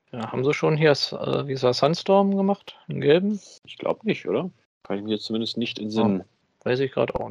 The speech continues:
Speaker 1: nicht. Ja, schreibt's uns gerne in die Kommentare, falls das jemand weiß. Aber ja, also die Mode wird man sicher noch ein paar Mal sehen. Aber ja, wie gesagt, schönes
Speaker 2: Sonst
Speaker 1: Grün auf jeden Fall. <laughs>
Speaker 2: Ja. <laughs>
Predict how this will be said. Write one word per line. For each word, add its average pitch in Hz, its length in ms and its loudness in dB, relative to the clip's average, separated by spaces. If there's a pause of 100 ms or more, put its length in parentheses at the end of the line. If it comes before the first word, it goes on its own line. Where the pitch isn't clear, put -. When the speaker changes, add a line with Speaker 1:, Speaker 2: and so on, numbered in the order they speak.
Speaker 1:
nicht. - 140 -16
Ja, - 80 -8 (120)
schreibt's - 320 2
uns 131 160 0
gerne 127 220 2
in 117 80 0
die 110 60 -2
Kommentare, 117 460 0
falls - 140 -4
das 123 160 -10
jemand - 280 -8
weiß. - 200 -6
Aber 117 440 0
ja, 117 120 -2
also 120 240 -2
die 127 120 2
Mode 131 260 8
wird 123 120 6
man 117 120 2
sicher 117 180 2
noch 113 120 -4
ein 104 80 -4
paar 117 140 -6
Mal 113 140 -6
sehen. 113 220 -6 (380)
Aber 170 160 6
ja, - 160 2
wie 156 80 4
gesagt, 139 260 2
schönes 147 240 8
Speaker 2:
Sonst - 140 0
Speaker 1:
Grün 117 220 -2
auf - 180 -8
jeden 113 180 -8
Fall. - 220 -10 (220)
<laughs> - 220 -20
Speaker 2:
Ja. - 160 -6 (360)
<laughs> 143 60 -4